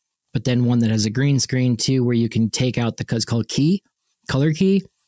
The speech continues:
And you essentially, that's what a green screen is. You tell the computer this pixel, like, that exact color, and you can add a little range to it, take that out. And that's how, like, Marvel movies are made and, like, how Iron Man's flying. It's just, like,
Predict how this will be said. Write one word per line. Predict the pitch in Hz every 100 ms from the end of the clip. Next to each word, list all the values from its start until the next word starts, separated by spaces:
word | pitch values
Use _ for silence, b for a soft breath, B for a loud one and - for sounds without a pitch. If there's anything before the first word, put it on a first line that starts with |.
| -
And | 139 135
you | 143
essentially, | 123 156 151 147
that's | 139
what | 180
a | 143
green | 123 135
screen | - 120 120
is. | 107
You | 101 110
tell | - 123 139 160 131 _ _ _ _ _ -
the | 127 131
computer | 123 - 165 139 107 107 B B B B -
this | 120 151 151
pixel, | - 143 - 175 170
like, | 123
that | 131 131
exact | 120 120 127 120
color, | - 123 135 151
and | 147 117
you | 123
can | - 113 113 -
add | 131 127
a | 117
little | 123 135 113
range | 117 123 143 -
to | 175
it, | 180 190 _ b _ _ _ _ -
take | - 143
that | - 123
out. | 110 87 _ _ _ _ -
And | 131
that's | 143 143 -
how, | 143 127
like, | 131 120 117
Marvel | 131 127 117
movies | 113 110 107 101
are | 107
made | 101 95
and, | 101
like, | 104
how | 107 113
Iron | 110 110 110
Man's | 104 101
flying. | 123 104 95 107
It's | -
just, | - -
like, | 104